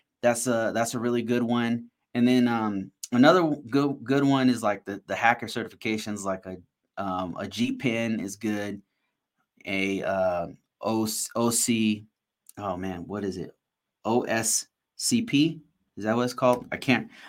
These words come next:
I'm, this is not my field of expertise, so, um, O S C P, I believe it's called, O S C P.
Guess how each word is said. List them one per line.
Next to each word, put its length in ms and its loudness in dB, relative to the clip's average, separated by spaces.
I'm, 260 8
this 200 8
is 100 4
not 160 12
my 140 8
field 360 4
of 80 0
expertise, 800 2
so, 380 -2
um, 340 -2
O 400 -2
S 240 0
C 320 0
P, 420 -8
I 40 -10
believe 300 -12
it's 100 -14
called, 360 -14
O 300 -6
S 540 -2
C 440 -2
P. 380 -4